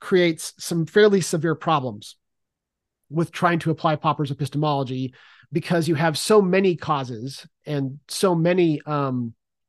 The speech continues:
you know, things going on at the same time that when you have a theory in economics, there's basically no way to falsify it. Um, so Caldwell's paper does, f-, I think, a really good job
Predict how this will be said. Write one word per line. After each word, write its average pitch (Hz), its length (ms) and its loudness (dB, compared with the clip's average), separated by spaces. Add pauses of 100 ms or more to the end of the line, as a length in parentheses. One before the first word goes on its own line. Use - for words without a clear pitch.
(440)
you 175 80 0
know, 143 140 0
things 190 380 4
going 170 260 2
on 170 160 2
at 147 60 -6
the 147 60 -14
same 151 260 -4
time 147 500 0 (380)
that 170 260 0
when 180 140 0
you 170 80 2
have 190 180 2
a 170 40 -4
theory 190 360 4
in 165 80 0
economics, 160 720 -4
there's 180 240 4
basically 170 640 0
no 160 180 2
way 143 240 0
to 143 160 -8
falsify 123 540 -6
it. - 220 -20 (1000)
Um, 156 400 0 (220)
so 214 460 2 (1120)
Caldwell's 277 400 4
paper 190 600 2
does, 175 320 0
f-, - 280 -14
I 294 160 6
think, 185 320 0
a 160 80 -2
really 185 320 2
good 160 240 -2
job 127 440 -4